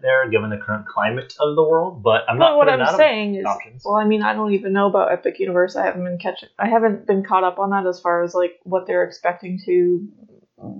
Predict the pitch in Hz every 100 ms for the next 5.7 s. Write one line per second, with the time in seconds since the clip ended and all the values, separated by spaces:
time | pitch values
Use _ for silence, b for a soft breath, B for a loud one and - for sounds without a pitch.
0 | 202 - 175 170 175 175 175 170 165 -
1 | 170 170 202 202 208 190 180 202 b b
2 | b b - 185 175 185 175 180 190 190
3 | 180 180 - _ _ _ 202 185 196 214
4 | 202 196 190 - - - - 180 175 -
5 | - 185 175 170 175 170 170